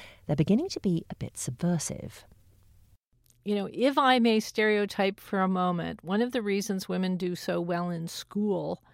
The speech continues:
Speaker 2: is because we're great followers of authority. We check the right boxes. We follow the proper procedure. We tend not to act outside of the authority that we're given.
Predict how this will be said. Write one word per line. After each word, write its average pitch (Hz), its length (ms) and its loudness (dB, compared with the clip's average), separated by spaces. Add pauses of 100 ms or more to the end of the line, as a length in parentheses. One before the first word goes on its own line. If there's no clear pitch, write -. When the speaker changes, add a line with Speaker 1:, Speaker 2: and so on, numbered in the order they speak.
(440)
Speaker 2:
is 202 200 0
because 220 420 0
we're 233 200 -2
great 202 760 0 (460)
followers 190 760 6
of 170 200 -8
authority. 175 880 -4 (100)
We 214 160 -2
check 226 420 0
the 226 120 0
right 190 320 2 (160)
boxes. 175 920 -2
We 220 240 -2
follow 208 680 4
the 185 100 -2
proper 180 600 0 (120)
procedure. - 840 -8 (520)
We 214 140 0
tend 208 400 2
not 185 320 0
to - 100 0 (320)
act 196 440 0
outside 175 560 -2
of 160 140 -8
the 165 160 -4
authority 170 680 -4
that 165 240 -10
we're 160 120 -8
given. 160 480 -8